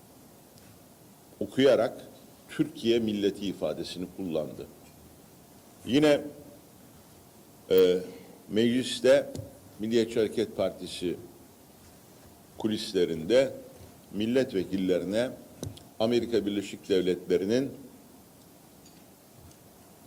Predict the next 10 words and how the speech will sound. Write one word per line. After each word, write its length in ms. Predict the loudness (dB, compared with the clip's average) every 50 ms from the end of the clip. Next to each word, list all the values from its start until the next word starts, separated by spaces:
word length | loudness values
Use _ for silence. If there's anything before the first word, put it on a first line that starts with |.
| -20 -20 -20 -20 -20 -20 -20 -20 -20 -20 -20 -18 -2 2
Irak'ı 440 | 4 6 8 8 8 8 8 6 6
böldüğü, 680 | 4 4 4 2 -2 -4 -4 -4 -2 -2 -2 -2 -4 -8
Suriye'yi 840 | -12 -6 -2 0 2 2 2 2 2 2 2 0 -2 -2 -2 0
böldüğü 640 | 0 2 2 0 -2 -2 0 4 6 6 4 4 0 -6 -12 -16 -18 -20 -20 -20 -20 -16 -8 0
ve 300 | 4 6 6 6 6 2 -2 -8 -14 -18 -20 -20 -20 -20 -20 -20 -20 -20 -20 -20 -20 -20 -20 -20 -20 -20 -20 -20 -20 -20 -20 -20 -20 -20 -20 -20 -20 -20 -20 -20 -20 -16
sıranın 600 | -10 -6 -2 2 4 4 4 4 2 0 -2 -4 -4 0
İran'a 440 | 2 2 4 4 2 0 0 0
ve 140 | 0 0 0
Türkiye'ye 640 | -2 -6 -10 -8 -6 -2 0 0 2 2 0 0 0
geldiği, 720 | 0 0 0 2 0 0 -2 -2 0 4 6 6 6 4